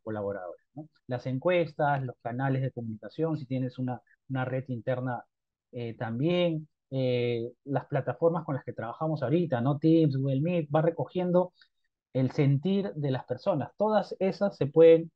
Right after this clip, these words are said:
consolidar, extraerlas y generar insights o generar conclusiones que te permitan saber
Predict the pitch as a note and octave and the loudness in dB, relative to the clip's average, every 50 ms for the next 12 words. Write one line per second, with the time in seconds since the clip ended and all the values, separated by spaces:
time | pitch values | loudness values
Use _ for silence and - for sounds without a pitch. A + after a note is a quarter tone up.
0 | _ _ _ _ _ _ _ - C#3+ D3 C#3 C#3 D#3 C3+ B2 B2 C3 C#3+ D#3 E3 | _ _ _ _ _ _ _ 0 2 2 2 2 2 0 2 2 4 6 6 4
1 | F#3 A3 - _ _ _ _ _ _ _ _ _ _ _ _ _ _ - _ _ | 4 0 -6 _ _ _ _ _ _ _ _ _ _ _ _ _ _ -20 _ _
2 | _ _ _ _ _ _ _ _ _ _ _ _ _ C#3 C#3 C#3 - _ _ C3+ | _ _ _ _ _ _ _ _ _ _ _ _ _ -4 -4 -4 -4 _ _ -2
3 | B2 B2 C3+ D#3+ F3+ F#3+ F3+ F#3 F3+ F3+ G#3+ C4 C4 _ _ _ _ _ _ _ | 0 2 4 4 4 4 2 0 -2 -2 -2 -4 -6 _ _ _ _ _ _ _
4 | _ _ _ C#3 B2+ - - C3 B2 A2+ A2 C#3 C#3+ C#3+ D3 D3 C#3+ _ F3 F#3+ | _ _ _ -8 -8 -6 -6 -8 -8 -4 -2 0 2 2 2 0 -2 _ -4 -2
5 | G#3 G3 F3 - - E3 E3 F3 G3+ G3 - _ _ _ _ _ _ _ _ _ | -2 -4 -4 -2 0 2 2 2 2 0 -10 _ _ _ _ _ _ _ _ _
6 | _ _ _ _ C3+ B2+ - C3+ A#2+ A#2 A#2+ C#3 D3 D3+ D3+ E3+ D#3 C#3 C3 B2 | _ _ _ _ -4 -4 -4 -6 -8 -4 0 0 0 0 0 -4 -4 -4 -6 -8
7 | - - E3+ E3 E3 D#3+ D#3 C#3 - E3 - B2 A#2+ C#3 C#3 D#3+ D3+ - C3 A#2+ | -2 0 0 0 0 -4 -8 -6 -6 -4 -4 -4 -4 -2 -4 -4 -4 -4 -4 -2
8 | C3+ D3+ D3+ D3+ D3+ | -2 -2 -2 -4 -6